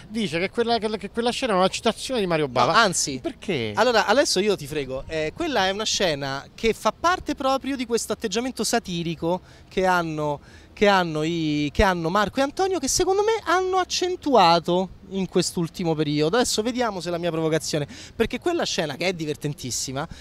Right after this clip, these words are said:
Speaker 2: è veramente una presa in giro, è una presa in giro del, cioè serve a prendere un po' in giro il personaggio che fa parte di quella scena, perché è un uomo che cerca di entrare in un contesto che fondamentalmente non gli appartiene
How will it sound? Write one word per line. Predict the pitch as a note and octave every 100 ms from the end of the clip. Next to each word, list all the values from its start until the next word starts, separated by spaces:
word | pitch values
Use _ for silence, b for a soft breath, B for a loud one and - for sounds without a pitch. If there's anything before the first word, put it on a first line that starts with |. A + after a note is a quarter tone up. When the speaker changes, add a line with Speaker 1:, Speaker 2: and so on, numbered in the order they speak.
| B B
Speaker 2:
è | F#3+
veramente | E3+ C#3 E3+ D4+ -
una | D3+
presa | C3 B2
in | B2+
giro, | B2 A#2 A#2+ A#2 B2
è | F#3+
una | E3 C#3+
presa | C3+ C3
in | D3+
giro | A3 F4
del, | A#3 F#3+ - D3+ - - -
cioè | - D#3
serve | - - C#4 D#4+ C4 D4 D4 B B
a | E3+
prendere | - F#3 D#3 C3+
un | C3+
po' | - C4+
in | E4 C#4
giro | F3 G#3 A3 A3 A#3 -
il | G3 F3+
personaggio | F3+ - D#3+ F3+ D3+ C3
che | B2+
fa | - -
parte | C3 - B2+
di |
quella | B2 B2
scena, | B2 - G#3+ C4+ D4+ B B
perché | B E3+ - E3+ C#3
è | E3
un | D3+ D3
uomo | F3 G#3 G#3+ A3
che | -
cerca | - G#3 - C#3
di | E3
entrare | D3 C#3 F3 E3+
in | D#3+
un | G3+
contesto | D#3 C3+ D3 C#3+ - D#3+ D#3+ B B -
che | F3
fondamentalmente | - D4 A#3+ G#3 G3+ G#3+ G3+
non | F#3 G#3 A3
gli | F#3
appartiene | E3+ - - - D#3 D3 F3